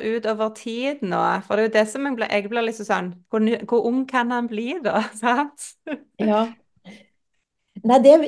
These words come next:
Speaker 2: det vil jeg jo vite litt mer om et par måneder da.
Speaker 1: Ja.
Speaker 2: <laughs> Eh, jeg har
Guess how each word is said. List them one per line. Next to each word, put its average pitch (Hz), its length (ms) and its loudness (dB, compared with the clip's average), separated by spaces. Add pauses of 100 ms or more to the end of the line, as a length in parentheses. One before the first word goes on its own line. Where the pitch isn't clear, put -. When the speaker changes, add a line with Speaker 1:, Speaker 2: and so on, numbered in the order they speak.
Speaker 2:
det 277 140 10
vil 294 140 4
jeg 269 200 8
jo 359 80 2
vite 277 300 2
litt 285 140 0
mer 214 180 4
om 220 80 4
et 240 120 2
par 233 140 -2
måneder 233 360 0
da. 494 60 2 (240)
Speaker 1:
Ja. 226 560 6
Speaker 2:
<laughs> - 200 -6 (680)
Eh, 254 440 4
jeg 269 480 4 (320)
har 226 240 2